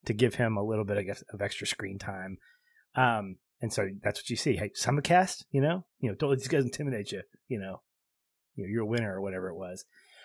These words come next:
Uh, and then finally, Bill Allen, the guy that plays Crew,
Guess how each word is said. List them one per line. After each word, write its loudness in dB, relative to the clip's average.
Uh, 8
and 4
then 8
finally, 8
Bill 8
Allen, 6
the 2
guy 4
that -6
plays 0
Crew, 0